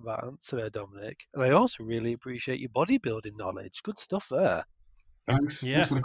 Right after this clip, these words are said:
Speaker 3: very
Speaker 2: compliments.
Speaker 3: nice. Yeah, I, I agree. Uh, like, this is a complex issue, and, um, I think, um, I had, I worked, uh, in a high school a couple of years ago, and, um,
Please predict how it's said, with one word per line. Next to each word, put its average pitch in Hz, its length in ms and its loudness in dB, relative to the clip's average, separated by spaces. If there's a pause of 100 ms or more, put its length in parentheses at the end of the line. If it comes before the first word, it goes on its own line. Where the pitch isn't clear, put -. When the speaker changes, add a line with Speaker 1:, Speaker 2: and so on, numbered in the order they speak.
Speaker 3:
very 160 200 2
Speaker 2:
compliments. 139 80 0
Speaker 3:
nice. 107 400 -6 (800)
Yeah, 190 240 6
I, 151 100 6
I 156 200 2
agree. 156 500 4
Uh, 127 800 4
like, 127 300 0
this - 220 -4
is 135 200 -2
a 120 440 -2
complex - 640 0
issue, 127 440 2
and, 123 240 0
um, 120 360 0 (540)
I - 120 -2
think, - 420 2 (800)
um, 151 920 -4 (760)
I 151 120 2
had, 160 420 4
I 170 160 4
worked, 151 420 2
uh, 123 520 2
in 123 140 -2
a 117 40 -4
high 135 180 -2
school 113 720 -4
a 113 60 -10
couple 113 280 -8
of 110 40 -4
years 113 220 -2
ago, 110 300 -6
and, 110 220 -8
um, 110 300 -4